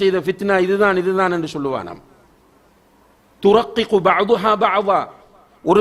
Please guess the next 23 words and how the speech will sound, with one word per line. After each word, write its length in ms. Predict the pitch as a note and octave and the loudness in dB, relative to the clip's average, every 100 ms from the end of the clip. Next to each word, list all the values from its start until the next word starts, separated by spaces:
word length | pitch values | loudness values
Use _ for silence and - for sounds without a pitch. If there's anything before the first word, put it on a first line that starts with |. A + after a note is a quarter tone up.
| E3+ | 2
ஃபித்னா 320 | G#3+ A#3 G#3+ G3 | -4 -2 0 2
வர 120 | G3 A3 F#3+ | 2 2 2
அடுத்த 260 | G3+ A3 | 0 -2
ஃபித்னா 320 | G3 - G3+ F#3+ F#3+ | -4 -6 -2 0 0
வந்து 160 | F3+ E3+ | -4 -4
பழைய 220 | F3 G3 G3 | -2 0 -2
ஃபித்னாவை 400 | F3+ F3+ F#3 F3 D#3+ | -4 -6 -4 -4 -4
சிம்பிள் 280 | F#3 F3+ F3 | -8 -2 -2
ஆக்கிரும்ன்றாங்க 600 | E3 E3 D3+ C#3 B2+ A#2+ A2+ | 0 -2 -6 -4 -4 -4 -6
ரசூலுல்லாஹி 340 | - B2 A2+ | -8 -8 -6
அலைஹி 100 | G#2 | -8
வஸல்லம். 220 | A2 G#2 _ _ _ - _ _ _ _ _ _ - | -14 -20 _ _ _ -20 _ _ _ _ _ _ -2
நேத்து 260 | D#3 F3 F3 | 0 0 -2
ஒரு 80 | D#3+ | -2
ஃபித்னாவை 400 | D#3 - E3+ D#3 C#3 | -6 -4 0 0 2
பார்த்து 240 | D3 D3 C#3 A#2 - | 0 0 -4 -4 -12
இப்படி 180 | - A#2 - | -12 -10 -6
கண் 160 | D3 D#3 | -4 -4
புருவமெல்லாம் 580 | C#3+ C#3+ C#3 C3 B2+ A#2+ B2 A#2+ | -4 -2 -2 -2 -2 -4 -8 -4
உயர்த்தி, 360 | C#3+ C#3+ B2+ G#2+ - _ _ - | -4 -4 -14 -14 -16 _ _ -20
"சுப்ஹானல்லாஹ், 640 | - B2+ - E3+ D#3 D3+ D3 | -14 -12 -10 -10 -10 -10 -10
இப்படியெல்லாம் 460 | - F#3 F#3+ E3+ D3+ | -6 -2 0 0 0
நடக்குதான்னு" 600 | D#3+ D#3+ E3 D3+ C#3+ | -2 -2 0 2 2